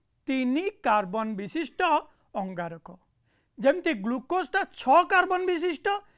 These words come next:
ସେମିତି ଏଠି ତିନି କାର୍ବନ ବିଶିଷ୍ଟ ଅଙ୍ଗାରକ ହେଲା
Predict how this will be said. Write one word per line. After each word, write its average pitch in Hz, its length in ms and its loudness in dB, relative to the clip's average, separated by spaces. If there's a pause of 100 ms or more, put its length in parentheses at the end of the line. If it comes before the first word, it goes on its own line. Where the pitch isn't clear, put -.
(140)
ସେମିତି 311 480 -2 (340)
ଏଠି 277 200 -4
ତିନି 247 500 -2
କାର୍ବନ 226 480 0
ବିଶିଷ୍ଟ 208 440 -8 (380)
ଅଙ୍ଗାରକ 202 520 -4
ହେଲା 302 300 0